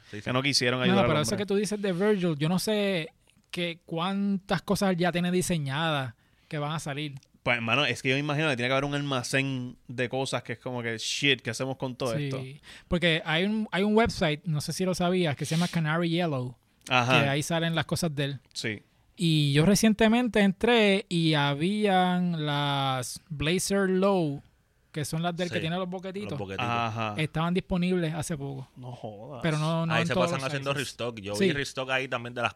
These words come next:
Speaker 1: Converse, he visto restock de las Jordan cinco, las blancas.
Speaker 2: Anda, pa'l carajo.
Speaker 1: Y específicamente, no sé por qué, este, muchos hay de niños.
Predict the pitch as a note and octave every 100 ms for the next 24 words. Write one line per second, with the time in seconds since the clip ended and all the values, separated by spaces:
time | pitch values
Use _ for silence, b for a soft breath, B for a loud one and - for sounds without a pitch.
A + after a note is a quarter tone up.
0 | - C#3 D3+ D3 D3 D3 - - G#2+ G#2+
1 | A2+ - A#2 C#3 - A#2 G#2+ A2+ G2+ G2+
2 | G#2+ G#2 G#2 G2+ A2 A2+ - A2 G2+ F2+
3 | G2+ C3+ D3 - - B2+ B2 A2 G2+ D3+
4 | B2 G2+ G2 F#2+ G#2 B2 A#2+ A#2 A2+ A#2
5 | A#2+ C3+ D3+ D3+ - G2+ G2+ A#2+ A#2 A#2+
6 | G#2+ B2 A#2+ F#2 F#2+ - F#2 F#2 F#2+ G#2
7 | A2 G#2+ F#2+ G2+